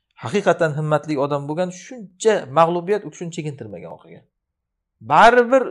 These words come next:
qochgan pisgan askarlarni to'dalab, yangitadan ularni rag'batlantirib, jihodni davom ettiravergan. Bekorga emas, Alloh mana shu bugungi kunda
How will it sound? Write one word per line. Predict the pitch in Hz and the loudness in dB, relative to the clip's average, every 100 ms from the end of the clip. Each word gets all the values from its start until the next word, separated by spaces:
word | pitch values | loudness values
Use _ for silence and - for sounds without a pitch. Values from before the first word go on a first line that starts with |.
| - | -10
qochgan | - 190 190 214 | 0 0 2 -4
pisgan | 185 - 202 | -4 -4 0
askarlarni | 185 180 190 180 190 190 | 0 2 0 4 2 2
to'dalab, | 185 180 202 254 - _ _ _ _ | -2 2 2 2 -2 _ _ _ _
yangitadan | 147 185 185 180 185 190 | 2 2 0 -6 -2 -2
ularni | 170 170 170 160 | 2 4 4 4
rag'batlantirib, | 156 156 170 165 165 196 156 | 2 0 -2 -4 -4 -6 -6
jihodni | 143 147 165 | -6 -6 -6
davom | 151 143 | -4 -4
ettiravergan. | 147 131 107 87 85 _ _ _ _ _ _ _ _ _ _ _ _ _ _ _ - | -6 -8 -8 -12 -20 _ _ _ _ _ _ _ _ _ _ _ _ _ _ _ -12
Bekorga | 117 156 160 | -2 2 4
emas, | 202 240 220 160 - | 4 6 4 2 -4
Alloh | - 151 170 156 | -4 2 4 4
mana | 147 160 | 0 -4
shu | 156 | -8
bugungi | 147 151 147 | -10 -10 -10
kunda | 156 147 | -8 -2